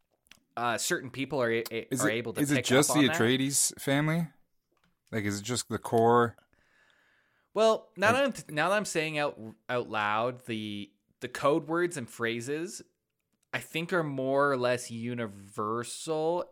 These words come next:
Speaker 1: depending on the specific circumstance. That's the thing about this chapter that kinda drove me nuts as well, is that the, like, the Duke Leto, when he gets up and he leaves to go deal with that situation, he says, like, a certain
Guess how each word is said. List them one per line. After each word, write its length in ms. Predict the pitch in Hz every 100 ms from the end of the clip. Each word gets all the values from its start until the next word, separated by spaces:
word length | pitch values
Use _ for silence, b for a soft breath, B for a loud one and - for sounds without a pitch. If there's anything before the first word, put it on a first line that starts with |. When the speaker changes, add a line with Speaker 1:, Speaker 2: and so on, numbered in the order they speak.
| 117
Speaker 1:
depending 480 | 131 - 123 123 123
on 140 | 120
the 80 | 113
specific 580 | - - 117 127 113 -
circumstance. 640 | - 101 117 - 135 147
That's 200 | 170 190
the 60 | 294
thing 120 | 214
about 180 | 170 160
this 120 | 131
chapter 260 | 147 131 123
that 160 | 110
kinda 220 | - 131 107
drove 240 | 117 104
me 80 | 104
nuts 240 | 104 98
as 120 | 98
well, 300 | 107 101 92 B B B -
is 180 | 123 -
that 260 | 117 104
the, 160 | 123 - - _ _ _ _ _ _ -
like, 220 | 117 107 117
the 180 | 123
Duke 300 | 127 160 175
Leto, 300 | 160 127 110
when 160 | 110 123
he 100 | 127
gets 300 | 110 135 135
up 280 | 117 107 107
and 120 | 113
he 80 | 110
leaves 380 | 113 117 113 -
to 100 | 117
go 140 | 110
deal 180 | 101 110
with 120 | 110
that 160 | 107 -
situation, 560 | 107 - 107 113 107
he 120 | 101 113
says, 280 | 131 117
like, 100 | 110 104
a 40 |
certain 480 | - 117 104 101